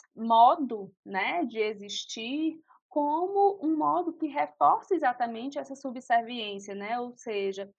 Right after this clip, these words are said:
eu só tenho lugar se eu estiver a serviço de, né? E colocar-se a serviço de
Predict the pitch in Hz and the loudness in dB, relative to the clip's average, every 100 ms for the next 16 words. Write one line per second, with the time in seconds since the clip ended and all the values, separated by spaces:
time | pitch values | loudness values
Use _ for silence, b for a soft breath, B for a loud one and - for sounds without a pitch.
0 | _ - 226 226 254 269 320 381 311 247 | _ -6 -4 0 -2 -2 -4 -2 -2 2
1 | 233 294 - 311 254 262 269 233 240 269 | 2 2 -2 -6 -4 -6 -8 -2 0 0
2 | 285 269 233 220 269 320 - 381 233 208 | -4 -6 -6 -6 -4 -4 0 -2 -2 -8
3 | 202 208 _ _ _ _ 202 202 262 - | -8 -12 _ _ _ _ -4 0 -2 -4
4 | 240 254 240 240 247 277 381 381 330 294 | 0 4 6 4 4 6 4 0 -2 -2
5 | 269 247 247 - 220 208 240 311 | -2 -4 -8 -10 -12 -6 0 2